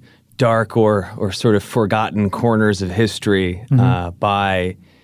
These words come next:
Speaker 1: you know, when we have them, uh, by sh-, playing the artifacts. I mean, it's an audio show, so specifically,
Speaker 2: Sure.
Speaker 1: you know, we started with ideas of, like, tape and, you know, uh, film and video.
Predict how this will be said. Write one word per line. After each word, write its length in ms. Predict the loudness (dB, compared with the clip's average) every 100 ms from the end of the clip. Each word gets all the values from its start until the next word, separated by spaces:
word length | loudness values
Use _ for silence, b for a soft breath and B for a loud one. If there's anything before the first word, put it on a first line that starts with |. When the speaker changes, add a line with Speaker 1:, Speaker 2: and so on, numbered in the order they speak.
| b b b 0
Speaker 1:
you 120 | 2
know, 120 | 2
when 240 | 2 2
we 100 | 2
have 340 | 0 0 0 0
them, 420 | 0 0 -4 -8 -12 -12
uh, 200 | -8 -8
by 300 | -4 -2 -2
sh-, 140 | -8 _ _ -8
playing 340 | -2 0 0
the 60 | 0
artifacts. 460 | 0 0 -4 -2
I 40 | -4
mean, 80 |
it's 100 | -4
an 120 | -8 -14 -4
audio 340 | -2 0 -2
show, 260 | -4 -4 -4
so 180 | -6 -10
specifically, 600 | -8 -10 -2 -2 -2 -4
Speaker 2:
Sure. 60 |
Speaker 1:
you 60 | -2
know, 260 | -2 -4 -8 B B B
we 60 | -2
started 280 | 0 0 0
with 240 | -4 -10 -20 -6
ideas 320 | -4 -2 -4
of, 100 | -2
like, 200 | -6 -6
tape 440 | -2 0 2 0 -2
and, 300 | -6 -6 -12 b b b b
you 120 | -6
know, 320 | -4 -6 -6 -8
uh, 540 | -10 -10 -12 -14 -18 -18
film 680 | -14 -4 0 2 2 0 -2
and 260 | -4 -6 -2
video. 680 | 0 4 4 4 2 -2